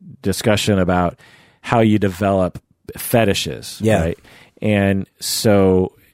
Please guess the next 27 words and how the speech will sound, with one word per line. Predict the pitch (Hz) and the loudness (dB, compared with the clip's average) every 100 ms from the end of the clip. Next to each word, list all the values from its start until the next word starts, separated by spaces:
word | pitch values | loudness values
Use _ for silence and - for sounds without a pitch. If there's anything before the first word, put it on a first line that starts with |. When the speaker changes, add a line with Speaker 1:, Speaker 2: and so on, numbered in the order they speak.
| - | -2
Speaker 1:
and | 107 104 | 0 2
by | 101 | 0
extension, | 95 - 123 117 - 98 90 | -2 0 2 2 0 -2 -2
how | 101 95 92 90 | -2 0 2 2
a | 101 | -2
child | - - 107 98 90 | -4 0 0 0 0
might | 92 82 | -4 -4
develop | 92 95 92 90 95 | -6 -2 0 0 -4
a | |
sexual | 90 - - 104 - 92 | -6 -6 -4 -4 -2 -4
attraction | - 92 90 90 | -2 -2 -2 -4
for | 85 85 | -6 -8
children | - 107 92 87 | -2 0 2 0
because | 85 85 90 87 | -2 -2 -4 -2
they | 87 | -2
basically | 95 98 98 - 90 | -2 -2 -4 -6 -8
become | 82 85 92 87 85 85 - - _ | -8 -8 -6 -4 -6 -10 -16 -20 _
imprinted | 101 87 - 110 104 98 92 - | -6 -4 -2 -2 -2 -4 -6 -4
early | 92 90 90 | -4 -2 -2
in | 80 | -4
life | 82 82 80 - | -4 -2 -4 -4
to | - 87 | -2 -2
associate | - 98 87 - 85 80 | 0 0 0 -2 -6 -6
sex | - 90 80 - | -6 -6 -6 -6
with, | 82 - - | -8 -8 -12
with, | 87 80 - | -6 -6 -4
Speaker 2:
Right. | 113 107 87 | -4 -4 -4